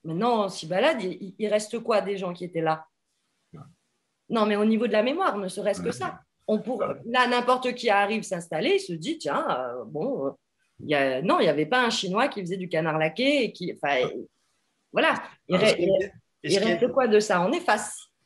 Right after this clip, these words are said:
Speaker 3: Ce qui, ce qui est
Speaker 2: Et, et
Speaker 3: intéressant avec l'exemple de la rue de la République, par exemple, c'est que ça reprend le tracé de la rue Impériale, qui elle-même avait déjà détruit, euh, des tas de vieux quartiers, du Vieux-Port à la Joliette,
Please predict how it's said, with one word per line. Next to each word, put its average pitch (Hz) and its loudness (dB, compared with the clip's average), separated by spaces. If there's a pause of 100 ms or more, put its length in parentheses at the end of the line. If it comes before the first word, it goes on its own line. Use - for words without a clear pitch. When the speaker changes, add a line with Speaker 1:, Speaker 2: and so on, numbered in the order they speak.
(180)
Speaker 3:
Ce - -10
qui, 170 2
ce 104 4
qui - 0
est - 2
Speaker 2:
Et, 170 0
et - -2
Speaker 3:
intéressant 165 -2
avec 160 0
l'exemple 151 0
de 147 -2
la 143 0
rue 147 -6
de 135 -8
la 135 0
République, 135 -6
par 123 2
exemple, 160 0
c'est 139 -6
que 139 -4
ça 135 0
reprend 131 -4
le 160 -2
tracé 135 -4
de 156 -2
la 139 2
rue 139 -2
Impériale, 135 0 (360)
qui 156 -8
elle-même 160 2 (100)
avait 127 -2
déjà 143 -4
détruit, 143 -2
euh, 127 2
des 127 -2
tas 156 0
de 139 -8
vieux 127 -12
quartiers, 170 -6
du 139 -10
Vieux-Port 131 0
à 131 2
la 123 0
Joliette, 165 -2